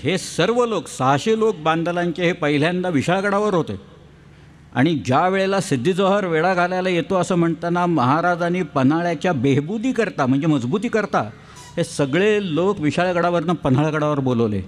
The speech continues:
यांना पन्हाळा, ते विशाळा रस्ता माहीत होता, विशाळगड ते पन्हाळगड रस्ता माहीत होता, यांना तिथला सगळा भूगोल पाठ होता बाजीप्रभू आणि सगळ्यांना.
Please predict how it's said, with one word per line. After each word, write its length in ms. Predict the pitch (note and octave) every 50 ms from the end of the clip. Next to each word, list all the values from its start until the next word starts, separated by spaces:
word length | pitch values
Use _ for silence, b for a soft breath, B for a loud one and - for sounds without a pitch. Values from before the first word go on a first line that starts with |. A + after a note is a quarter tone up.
| - B B B B B B B B B -
यांना 220 | G#2+ B2 C3+ D#3
पन्हाळा, 480 | D3 - - C3+ B2 B2 C#3 D#3 D#3+ D#3+
ते 120 | D3 -
विशाळा 400 | D#3 B2+ A2+ G#2+ - C#3 D#3 D#3+
रस्ता 280 | D#3 D3 C#3 - - D#3+
माहीत 280 | C#3 C#3 C#3 C#3 - D3
होता, 200 | C#3 A#2 - D3
विशाळगड 520 | C#3+ A#2+ A#2 A2+ C3+ C#3 C#3+ C3+ C#3 C3 B2+
ते 40 | -
पन्हाळगड 500 | A2+ - A#2 A2+ A2+ B2+ C#3+ C#3 D3 C3
रस्ता 260 | C3+ B2+ - - C#3+
माहीत 220 | B2+ A#2+ A#2 A#2+ A#2
होता, 300 | A#2+ A2+ A2+ A#2 A#2 C3+ C#3 B B B B B B B B B - -
यांना 220 | A2 A#2 B2 C#3
तिथला 380 | C#3 - C3+ A2+ - - C#3 D3
सगळा 300 | C#3 - - A2+ A#2+ C#3
भूगोल 360 | C3 G2 B2+ A#2+ C#3 D#3+ E3
पाठ 260 | C#3+ - D3 D3 C3
होता 180 | C3+ C3+ C3 B2
बाजीप्रभू 520 | A2+ A#2 A2+ A2 B2 B2 - B2 A#2+ A#2
आणि 200 | A#2+ A#2+ A#2 A#2+
सगळ्यांना. 500 | A2 - A2+ G2+ G#2 G#2+ A2+ A2 G#2+ A#2